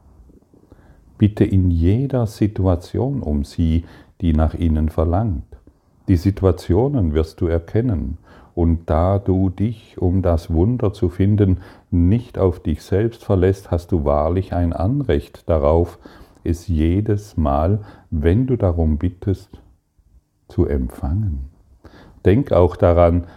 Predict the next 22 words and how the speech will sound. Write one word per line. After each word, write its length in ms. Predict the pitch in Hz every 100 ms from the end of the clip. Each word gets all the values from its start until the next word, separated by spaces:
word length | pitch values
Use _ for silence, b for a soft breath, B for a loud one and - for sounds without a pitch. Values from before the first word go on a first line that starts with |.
| B
dass 220 | - 92 -
dich, 220 | 90 -
dich 760 | 85 87 - - - 90 80
nicht 380 | - 85 131 -
mit 260 | 95 76 69
weniger 440 | 78 113 127 101
als 180 | - 78
der 160 | - 69
vollkommenen 1300 | - - 127 139 135 120 - 107 110 113 98 92
Antwort 580 | 85 90 120 - 82 -
zufrieden 640 | - 80 - 101 139 107 73
zu 160 | -
geben. 460 | - 67 65 - - b b b b b b
Sage 340 | - 101 85 92
dir 240 | 95 -
unverzüglich, 1200 | 117 165 160 - 120 - - 131 113 80 80 - B B B
falls 320 | _ 90 87
du 100 | -
in 200 | 82 85
Versuchung 720 | 82 85 82 110 135 120 120 104
geraten 540 | 87 78 82 87 90
solltest, 680 | - 82 82 82 82 -